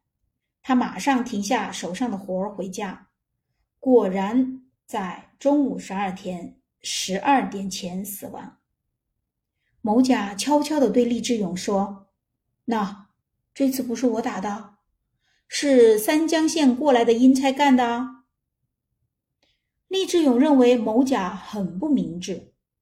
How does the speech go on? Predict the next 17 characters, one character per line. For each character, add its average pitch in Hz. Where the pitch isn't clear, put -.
四 -
处 233
打 180
人 180
的 208
这 226
样 240
的 196
事 196
情， 185
怎 240
么 254
能 254
到 339
处 262
跟 254
人， 226